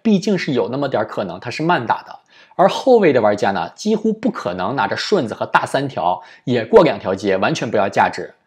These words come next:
所以在 Mikita 眼里，Mariano 那儿几乎是没有三条和顺子的可能了，那么三条九就是一个准 nuts，所以他现在和牌上下注有很多的选择，打大一点儿，打小一点儿，甚至超持打都合理。结果他又过牌了，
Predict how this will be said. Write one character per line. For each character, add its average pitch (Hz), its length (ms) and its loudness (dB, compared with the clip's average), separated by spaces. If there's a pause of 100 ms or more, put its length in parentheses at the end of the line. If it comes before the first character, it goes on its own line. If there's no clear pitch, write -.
所 - 180 2
以 214 40 4
在 214 100 -2
Mikita 196 400 -2
眼 110 220 0
里， 113 240 -4 (140)
Mariano 185 520 -2
那 151 120 -2
儿 117 180 -8
几 220 160 -4
乎 220 160 -4
是 156 100 -4
没 117 140 0
有 156 100 2
三 127 240 -4
条 120 100 -2
和 104 140 -4
顺 113 220 0
子 92 80 -10
的 101 80 -2
可 98 160 -10
能 78 160 -18
了， - 180 -14 (180)
那 214 120 0
么 190 80 0
三 208 180 0
条 190 160 2
九 117 220 -4
就 196 180 4
是 - 140 -2
一 117 40 -4
个 135 80 0
准 - 220 -2
nuts， 123 360 -2 (260)
所 - 160 2
以 - 20 6
他 208 100 0
现 202 220 -2
在 190 100 2
和 - 160 -4
牌 156 140 -8
上 156 100 -10
下 160 220 0
注 165 140 4
有 175 80 2
很 92 200 -4
多 139 140 0
的 190 80 2
选 - 220 -4
择， - 280 -14 (280)
打 - 100 4
大 180 300 0
一 123 80 -2
点 101 140 0
儿， 98 60 -4
打 - 200 -6
小 - 260 -4
一 113 80 -4
点 110 140 -4
儿， - 80 -10
甚 196 160 -2
至 180 100 4
超 220 240 2
持 139 180 -2
打 - 220 -2
都 120 80 4
合 104 200 0
理。 101 260 -6 (260)
结 202 160 6
果 127 140 2
他 - 80 -4
又 233 180 4
过 127 180 0
牌 - 220 -6
了， - 200 -14